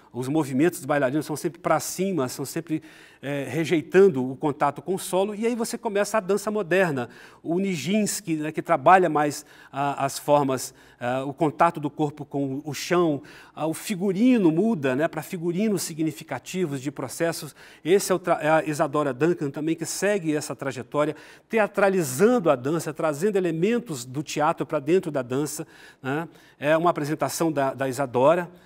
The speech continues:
é um dos raros, é, é o único filme que existe dela, né, t-, é, é, se apresentando. E aí a gente já vem também uma, uma, uma outra, uma outra coreógrafa fantástica, que é a Martha Graham,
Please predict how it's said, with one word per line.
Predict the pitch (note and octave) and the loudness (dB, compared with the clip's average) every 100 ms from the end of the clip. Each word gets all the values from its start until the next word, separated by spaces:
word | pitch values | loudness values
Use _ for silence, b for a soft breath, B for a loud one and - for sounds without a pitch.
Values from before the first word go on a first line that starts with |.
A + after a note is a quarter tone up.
| b b b - | b b b -14
é | A#2 | -10
um | C#3 C3+ C#3 | -10 -10 -8
dos | D3 A#2+ | -8 -4
raros, | B2 F3+ F3+ C#3+ - - | 4 6 6 2 -4 -8
é, | E3 E3+ | -6 -2
é | G3+ | 0
o | |
único | G#3+ B3+ G3+ | 0 0 -2
filme | - F3+ E3+ | -6 -4 -2
que | E3 | -4
existe | B2+ D#3+ - | -4 -4 -4
dela, | C3 C#3 D#3 | -2 0 0
né, | C#3+ B2+ C#3+ | -4 -6 -8
t-, | - A#2 | -10 -10
é, | B2+ A#2+ A#2 | -8 -8 -10
é, | A#2 A2 | -14 -12
se | - | -8
apresentando. | C#3 B2+ B2 D3+ C#3 D3+ D#3+ B B B B B B | -6 -6 -8 -6 -2 -2 -4 B B B B B B
E | A3 | 0
aí | A#3+ A3+ B3 | 2 4 2
a | |
gente | G#3 B3 | 0 -2
já | G3 A3 | 0 0
vem | D#3 A#3 | 2 2
também | - G3 E3+ | 2 2 2
uma, | A3 F3+ | 2 0
uma, | F3 F#3 | 0 0
uma | E3+ E3+ | 2 2
outra, | G3+ G#3+ F3+ D3+ C#3+ | 2 2 2 2 2
uma | D#3 | -2
outra | F3 E3+ | -2 -4
coreógrafa | - D#3 D3 C3+ B2 B2+ | -6 0 0 -2 -8 -10
fantástica, | - E3 D3+ D3+ C#3+ - | -8 -8 0 0 0 -8
que | C3 C#3+ | -8 -4
é | C#3 | -2
a | |
Martha | C3+ C3+ B2+ A#2+ | 0 -2 -4 -4
Graham, | B2 C3+ C#3 D#3+ | 0 2 0 -4